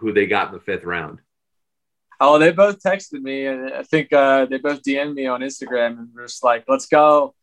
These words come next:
Speaker 2: you know, like, let's get to work. Let's, can't wait to see you and instructs and whatever." But, you know,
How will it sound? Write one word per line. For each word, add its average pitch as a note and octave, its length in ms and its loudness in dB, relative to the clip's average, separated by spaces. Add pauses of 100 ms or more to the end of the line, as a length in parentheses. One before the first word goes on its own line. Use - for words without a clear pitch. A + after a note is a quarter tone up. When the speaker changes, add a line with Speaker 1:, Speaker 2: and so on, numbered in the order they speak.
(220)
Speaker 2:
you C#3 80 -10
know, C3+ 240 0
like, C3 180 -4
let's C3+ 140 -10
get D3+ 160 -4
to D3 100 -8
work. C#3+ 420 0
Let's, - 360 -8
can't C#3 140 -8
wait C3+ 140 -10
to C3+ 60 -12
see C#3 260 -6
you C#3 360 -4
and B2 120 -8
instructs C3 600 0
and B2 80 -12
whatever." B2 380 0
But, G#2+ 240 -6 (560)
you C3+ 100 -4
know, A#2 280 0